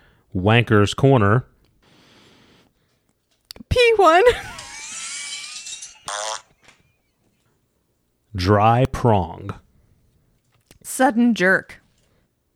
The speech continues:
Speaker 1: Splunge.
Speaker 2: S-, Stuttering Dick's Creek.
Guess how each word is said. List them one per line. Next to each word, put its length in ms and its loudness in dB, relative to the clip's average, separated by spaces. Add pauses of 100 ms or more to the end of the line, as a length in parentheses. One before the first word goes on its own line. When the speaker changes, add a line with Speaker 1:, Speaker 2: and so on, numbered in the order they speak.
(480)
Speaker 1:
Splunge. 1120 2 (1300)
Speaker 2:
S-, 240 -16 (3500)
Stuttering 920 2
Dick's 380 -2
Creek. 580 0